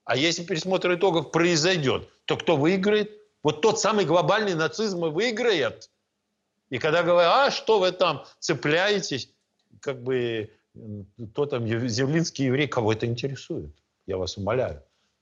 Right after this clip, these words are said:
Бандера есть, есть, и всё. Что вы там нам ещё что-то говорите? Там это маленькая Украина, не маленькая Украина.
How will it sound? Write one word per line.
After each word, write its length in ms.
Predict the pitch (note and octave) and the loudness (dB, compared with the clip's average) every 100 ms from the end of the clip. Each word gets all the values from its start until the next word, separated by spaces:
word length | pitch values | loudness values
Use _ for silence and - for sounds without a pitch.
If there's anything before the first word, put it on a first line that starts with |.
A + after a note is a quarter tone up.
| _ - | _ -6
Бандера 520 | F2 A2+ G#2+ C3 C3+ | -2 0 4 4 4
есть, 360 | F3 A3+ - G#2 | 4 2 0 0
есть, 360 | A2 C#3+ - | 2 2 -2
и 40 | G2 | -6
всё. 440 | - B2 E3 - _ _ _ _ - | -2 0 -2 -4 _ _ _ _ -8
Что 300 | - - E3 | -6 2 2
вы 80 | D#3 | 4
там 220 | D#3 D3 | 4 4
нам 180 | C#3+ C#3 | 4 2
ещё 340 | - D3+ A2 - | 4 2 2 -6
что-то 300 | - D#3 C#3 | -2 0 2
говорите? 560 | B2+ C#3 B2+ D3+ G3+ D#3 | 4 6 6 4 2 0
Там 180 | C#3+ B2+ | 0 0
это 120 | C#3+ | 2
маленькая 420 | C#3+ C#3+ C#3 C3 | 2 2 0 2
Украина, 460 | C3 C3+ D3+ D#3+ D3 | 0 2 2 2 0
не 120 | F3 | 0
маленькая 460 | A3 G#3 B2+ G#2 A2 | 2 2 0 -2 -4
Украина. 580 | G#2 A#2+ A2 F2+ E2 | -4 -2 -2 -2 -6